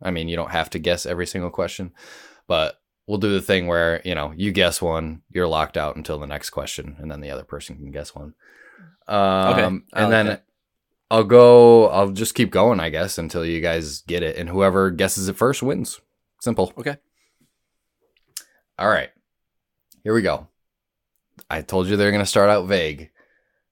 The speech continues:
Speaker 1: Uh, this game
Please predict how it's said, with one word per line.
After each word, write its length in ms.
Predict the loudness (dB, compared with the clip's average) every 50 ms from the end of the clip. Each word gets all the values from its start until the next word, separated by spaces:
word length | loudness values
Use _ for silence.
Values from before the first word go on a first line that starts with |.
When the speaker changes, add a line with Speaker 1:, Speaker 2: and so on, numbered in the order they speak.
| _ _ _ _ _ _ _ _ _ _ _ _ -8
Speaker 1:
Uh, 840 | -4 -4 -2 0 0 0 0 0 0 0 0 -2 -2 -2 -4 -4 -6 -10 _ _ _ _ _ _ _ _ _ _ _ _ -18
this 380 | -14 -8 -6 -6 -6 -6 -6
game 600 | -4 -2 0 0 0 0 -4 -6 -6 -8 -10 -12